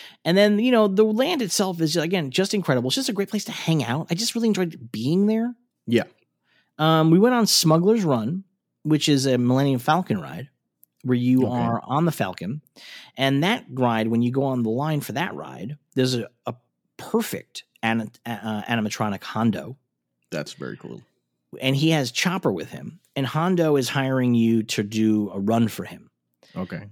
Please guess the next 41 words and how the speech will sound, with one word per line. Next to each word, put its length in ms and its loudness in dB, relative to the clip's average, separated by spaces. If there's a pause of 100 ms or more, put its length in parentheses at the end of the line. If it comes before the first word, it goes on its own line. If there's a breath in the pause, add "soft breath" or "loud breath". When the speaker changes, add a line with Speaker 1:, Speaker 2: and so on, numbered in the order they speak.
(120)
Speaker 1:
And 500 0
you 180 2
were 80 4
going, 300 0
at 80 0
least, 200 0
I 100 0
think 220 -4
it 40 -4
might 140 -2
be 80 -2
different 320 -2
planets. 400 -2
I'm 60 0
not 100 0
sure 140 -2
if 20 -2
it's 80 -12
different 240 -6
planets 280 -2
or 40 -2
the 60 -6
same 180 -4
planet 300 -4
every 160 -4
time. 240 -2 (400 loud breath)
But 240 2
at 180 -4
least 240 2
on 80 4
mine, 460 2 (100)
we 120 0
were 140 0
going 260 2
to 60 -4
Corellia 540 0
to 80 -6
pick 220 -8
up 100 -6
some 140 -6
coaxium. 640 -8